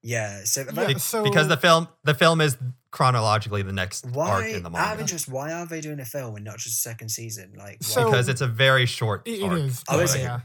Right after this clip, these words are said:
Speaker 1: Oh, okay.
Speaker 2: Um,
Speaker 3: Yeah.
Speaker 2: it's, it, the, the train arc is, like, very self-contained,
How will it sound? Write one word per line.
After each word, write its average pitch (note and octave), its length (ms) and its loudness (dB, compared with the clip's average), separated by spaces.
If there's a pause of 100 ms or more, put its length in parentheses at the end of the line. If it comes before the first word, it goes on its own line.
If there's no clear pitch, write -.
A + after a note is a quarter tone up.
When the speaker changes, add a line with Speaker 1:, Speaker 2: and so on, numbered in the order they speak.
(140)
Speaker 1:
Oh, C3+ 340 0
okay. C3+ 100 -6
Speaker 2:
Um, C3 220 -6
Speaker 3:
Yeah. F3+ 120 -2
Speaker 2:
it's, - 340 -10 (320)
it, F#3 180 -6 (140)
the, D#3+ 140 -4
the E3 140 -4
train A3+ 320 -8
arc A#3 280 -8
is, E3 180 -4
like, D3+ 240 -6 (100)
very E3+ 760 -4
self-contained, C#3+ 1160 -6